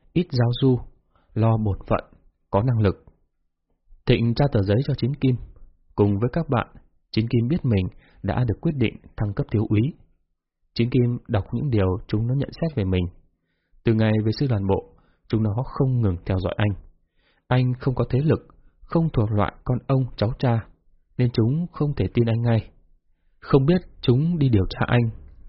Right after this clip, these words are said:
những nơi nào, gặp những ai để có cho anh mấy lời nhận xét có giá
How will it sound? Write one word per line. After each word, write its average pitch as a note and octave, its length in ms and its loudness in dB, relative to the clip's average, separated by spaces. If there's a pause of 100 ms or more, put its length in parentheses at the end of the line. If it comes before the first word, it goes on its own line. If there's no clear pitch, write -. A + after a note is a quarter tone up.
(120)
những D#3 260 0
nơi C#3 160 4
nào, G2 200 4 (560)
gặp A2+ 160 2
những D#3 200 -2
ai C#3+ 320 2 (300)
để G2+ 140 4 (220)
có B2+ 160 -2
cho B2 180 0
anh A2 280 0
mấy A#2+ 120 2
lời C#3+ 140 2
nhận G2+ 160 -2 (120)
xét E3 120 0 (360)
có G#2 160 2 (140)
giá - 60 0